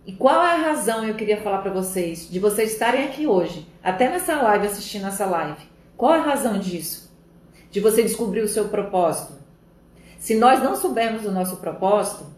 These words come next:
então nós vamos viver uma vida, um dia a dia após o outro, cumprindo apenas uma rotina,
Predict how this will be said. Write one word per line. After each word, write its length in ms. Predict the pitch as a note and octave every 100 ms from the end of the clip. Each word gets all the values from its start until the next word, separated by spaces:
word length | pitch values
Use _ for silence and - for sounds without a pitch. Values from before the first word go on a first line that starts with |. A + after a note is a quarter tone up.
| - _ _ - - -
então 260 | G3+ B3
nós 160 | C4 C4
vamos 200 | C4+ A3+
viver 320 | A3+ F#3+ A3+
uma 200 | A3 G3+
vida, 600 | F#3 G3 A3+ F3+ E3 F3
um 140 | G3+ G3+
dia 280 | G#3 C#4+
a 20 | D#4
dia 220 | A3+ A#3+
após 360 | A#3 A#3 A#3+
o 80 | A#3+
outro, 300 | F#3 E3+ - - - - - -
cumprindo 480 | A3+ A3 A#3+ A3
apenas 720 | G3+ G3 - B3 C4+ F4 F4 D#4
uma 200 | C#4 B3+
rotina, 840 | - G3 - A#3 C#4+ E4 F4 -